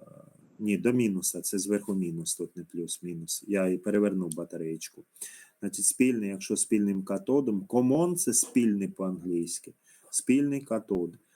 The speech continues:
Ось дивіться, я оцей кнопочку common, ось вона називається common, підключив до мінуса, бо це катод. Так, а плюси, вони тут називаються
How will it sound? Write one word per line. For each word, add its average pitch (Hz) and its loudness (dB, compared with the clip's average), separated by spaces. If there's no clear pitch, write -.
Ось 92 -8
дивіться, 110 2
я 110 2
оцей 104 2
кнопочку 104 -4
common, 131 2
ось 95 -2
вона 90 -4
називається 90 -6
common, 90 -8
підключив 104 -2
до 107 6
мінуса, 85 -2
бо 85 -6
це - -4
катод. - -6
Так, 104 0
а 123 2
плюси, 160 2
вони 113 2
тут 113 0
називаються 98 0